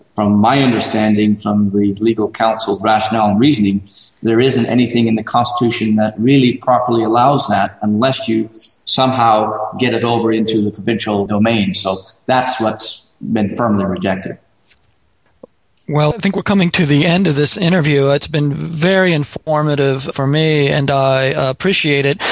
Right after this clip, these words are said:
Speaker 2: Is there anything ongoing or anything that you think that you would like listeners to know about or to be aware of that, that you would want to discuss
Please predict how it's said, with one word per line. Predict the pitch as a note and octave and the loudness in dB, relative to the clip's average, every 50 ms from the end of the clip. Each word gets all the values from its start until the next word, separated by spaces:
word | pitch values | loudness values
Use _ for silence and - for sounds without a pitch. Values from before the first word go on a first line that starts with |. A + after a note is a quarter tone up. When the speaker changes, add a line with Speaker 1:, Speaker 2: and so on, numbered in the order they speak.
| - - - | -6 -2 0
Speaker 2:
Is | F#3+ G3 E3+ D#3 | 0 0 2 2
there | F3+ F3+ F#3+ G3 | 0 2 2 2
anything | G#3+ B3 C#4 C#4+ - - B3+ B3 B3 A#3 A3+ A3 A3 | 4 4 4 2 2 2 2 4 4 4 4 2 2
ongoing | - - F#3+ G3 G3+ G3+ G3 F#3+ G3 G3 G3 G3 G3+ G3 F#3+ D3 | 2 2 2 2 2 2 2 2 2 2 2 2 2 2 2 2
or | C#3+ | 2
anything | D3+ F3+ F#3+ F#3+ - - F#3+ F#3 F#3 F#3 F#3 F3 | 2 2 2 2 0 0 0 2 2 4 2 2
that | D#3+ E3 F#3+ | 2 0 0
you | F3 E3+ F3 F3 E3+ D#3 D3+ E3 - | 0 0 0 0 0 -2 -4 -6 -6
think | - - E3+ E3+ F3 F3 - - D#3+ - - - - - - - - | -4 0 0 2 2 0 -2 -6 -8 -6 -6 -6 -6 -8 -8 -4 -2
that | D#3+ C#3+ - - - - - _ _ _ _ - | -2 0 0 0 -2 -6 -14 _ _ _ _ -8
you | - D#3+ D#3 F3 | -6 -2 -2 0
would | E3 D3+ | 2 2
like | D#3 D#3 D#3 D3 - | 2 2 0 -2 -2
listeners | D#3+ E3+ F3 - - F3 F3 E3+ F3 F3 D#3+ - - - - _ _ _ _ _ _ _ - - - - - - _ | -2 -2 -2 -2 -2 -2 0 0 0 0 -2 -4 -6 -8 -10 _ _ _ _ _ _ _ -20 -18 -18 -18 -20 -16 _
to | - - | -2 2
know | D3+ E3+ G#3 A3 G#3 | 2 4 4 4 2
about | G3+ E3+ F#3+ F#3+ F#3 F3+ F3+ - G#3+ - | 2 2 2 2 2 2 0 -2 -4 -6
or | E3 D3 C3+ C3+ C3 C3 B2+ B2+ B2+ C#3 | -8 -6 -6 -4 -4 -4 -4 -6 -6 -8
to | - - | -8 -8
be | C3 C#3+ C3+ | -6 -4 -4
aware | C3 C3+ E3 F3 F3 E3+ E3 | -2 0 0 2 2 2 2
of | D#3 D#3 D3+ D3 C#3 C3+ | 2 2 0 0 -2 -2
that, | C#3 C3+ C#3 - - - | -2 -2 -2 -2 -4 -4
that | E3 D3+ | -4 -4
you | - - C#3+ | -4 -4 -6
would | D3 E3+ E3 D#3 C3+ | -6 -6 -6 -6 -4
want | C3+ C#3 D3 D3 C#3+ | -4 -4 -2 -2 0
to | C#3 C3+ | -2 -2
discuss | C#3 C3+ - - - D#3 C3+ B2+ B2 - - - | -2 -4 -4 -2 0 0 2 2 2 0 -2 -2